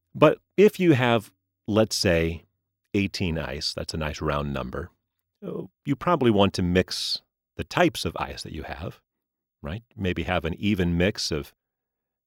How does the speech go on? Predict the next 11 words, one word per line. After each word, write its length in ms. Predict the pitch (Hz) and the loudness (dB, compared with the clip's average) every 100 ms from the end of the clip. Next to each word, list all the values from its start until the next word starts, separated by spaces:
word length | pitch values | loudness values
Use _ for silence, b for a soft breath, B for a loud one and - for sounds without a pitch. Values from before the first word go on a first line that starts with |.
| _ _ _ - | _ _ _ -6
six 400 | - - 107 - | 0 2 2 0
barriers 640 | 104 95 92 92 104 120 | -2 2 2 2 0 -4
and 160 | 85 78 | -6 -4
six 240 | - 101 | -4 -6
code 280 | - 98 92 | -4 -4 -2
gates 360 | 92 90 117 - | -2 -2 -4 -8
or, 180 | 69 - | -8 -8
and 120 | 82 | -10
six 240 | - 107 - | -6 -6 -4
sentries, 480 | 95 80 - 107 123 | -6 -6 -6 -8 2
or 240 | 165 170 | 4 4